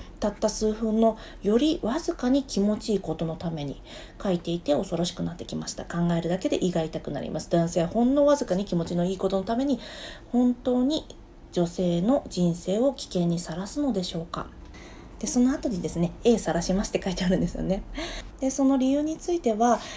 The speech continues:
一つ、女性にとってそれが実際にどういう意味なのかを理解していない、あるいは尊重していない。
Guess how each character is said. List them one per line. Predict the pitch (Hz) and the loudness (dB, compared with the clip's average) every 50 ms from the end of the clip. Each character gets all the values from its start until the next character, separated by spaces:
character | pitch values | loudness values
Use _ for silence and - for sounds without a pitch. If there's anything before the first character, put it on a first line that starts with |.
| - - - - - - - - | -12 -14 -16 -16 -18 -18 -18 -16
一 | - - - 320 311 | -14 -4 0 0 0
つ、 | 311 - - - - - - - | 0 -2 -6 -8 -8 -8 -8 -2
女 | - 196 180 | 0 0 0
性 | 180 - 190 180 175 | 0 2 2 2 4
に | 170 175 170 170 | 4 2 2 2
と | - 277 | 0 -2
っ | 277 | -2
て | - - 160 - - | -2 -2 -2 -2 0
そ | - - 175 | 0 0 0
れ | 175 175 | 0 0
が | 170 165 160 160 160 156 156 151 151 147 - | 0 -2 -2 -2 -2 -2 -2 -2 -4 -4 -2
実 | 190 202 202 185 - - - | 0 2 2 0 -2 -6 -10
際 | - - - 220 214 220 | -6 -4 -2 0 2 4
に | 233 240 233 | 6 6 6
ど | 247 294 349 | 6 6 6
う | 359 | 6
い | 320 294 | 6 6
う | 240 | 6
意 | 208 214 | 6 6
味 | 214 208 | 4 4
な | 196 196 202 | 4 4 2
の | 220 240 | 2 2
か | - 302 | 2 2
を | 254 190 | 2 2
理 | 175 175 - | 2 0 -4
解 | - - 214 170 170 | 0 0 2 2 0
し | - | -2
て | - 180 160 | -2 -2 -2
い | 156 160 | -2 -2
な | 165 156 | -2 -2
い、 | 139 - | -2 -2
あ | - 202 | 0 0
る | 226 285 | 2 2
い | 302 | 2
は | 226 170 | 0 -2
尊 | - - 180 180 185 | -2 0 0 0 0
重 | 185 - 185 175 | 2 2 0 0
し | 170 - | 0 -2
て | - 175 160 | -2 -4 -4
い | 139 - | -2 -2
な | 170 - | -6 -6
い。 | 180 | -8